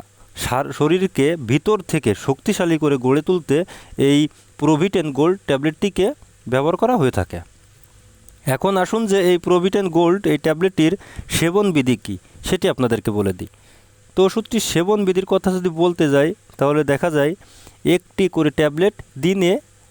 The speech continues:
একবার সেবন করতে হবে। এটি সর্বনিম্ন এক থেকে তিন মাস পর্যন্ত কিন্তু ওষুধটি সেবন করতে হবে, তাহলে কিন্তু ভালো রেজাল্ট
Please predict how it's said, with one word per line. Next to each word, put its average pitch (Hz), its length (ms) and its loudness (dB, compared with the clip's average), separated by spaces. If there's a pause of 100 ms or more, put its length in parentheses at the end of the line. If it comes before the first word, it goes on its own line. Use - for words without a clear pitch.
(220)
একবার 170 420 0 (140)
সেবন 196 240 -2
করতে 113 320 -4
হবে। 95 200 -4 (380)
এটি 175 260 0 (340)
সর্বনিম্ন 190 920 0 (280)
এক 160 200 2 (120)
থেকে 190 220 -2 (140)
তিন 165 160 2
মাস 160 240 0
পর্যন্ত 160 300 -2
কিন্তু 175 320 -4
ওষুধটি 175 320 -4 (360)
সেবন 196 360 0
করতে 131 280 -2
হবে, 104 180 0
তাহলে 196 280 2
কিন্তু 208 220 -2
ভালো 135 220 -2
রেজাল্ট 156 320 0